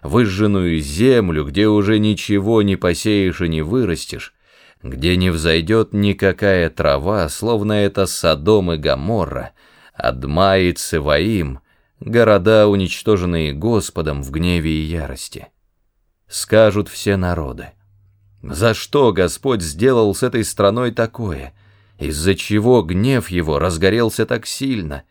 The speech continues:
Им ответят: «За то, что этот народ забыл договор с Господом, Богом их предков, который он заключил с ними, когда вывел их из Египта.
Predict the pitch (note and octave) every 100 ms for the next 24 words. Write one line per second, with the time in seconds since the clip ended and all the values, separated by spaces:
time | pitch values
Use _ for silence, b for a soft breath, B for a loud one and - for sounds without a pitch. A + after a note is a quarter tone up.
0 | _ _ _ _ _ _ - A#2+ A2 G#2
1 | G2 A2 E2 - - _ _ _ _ _
2 | _ _ C2+ B1 C#2 C2 G#2+ A2+ E2 -
3 | D2 D#2+ F#2 F2 - D2+ D#2 G2+ G#2+ E2+
4 | D#2+ F#2+ E2 A2+ A#2 F#2 D#2 E2+ E2 E2
5 | G2 F2+ C#2 C2+ D2 A#2 G2+ - C#2+ C2
6 | B1+ C#2 G2+ G2 F2 D#2 D2 - - B2
7 | G#2+ - B1 - _ b b b b A#2+
8 | B2 C3+ A#2+ A2+ A#2 G2+ F#2+ F2+ F2+ D#2+
9 | - C3 G#2 - D#2+ C#2 B1+ E2 F2 G#2+
10 | F#2+ D2+ A2 A2 G#2+ G2 G2 G#2 F2+ E2+
11 | F2 E2 F2 D2 - -